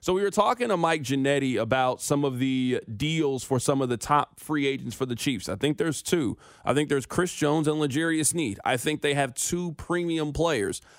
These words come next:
I think you're gonna have to make a decision on which one of them you wanna keep. A lot of people are saying,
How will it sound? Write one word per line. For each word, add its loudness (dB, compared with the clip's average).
I 2
think 0
you're 0
gonna 2
have 2
to 0
make -2
a 0
decision 0
on 0
which -2
one 2
of 0
them 0
you -4
wanna -2
keep. -6
A 0
lot 2
of -6
people -2
are -2
saying, 0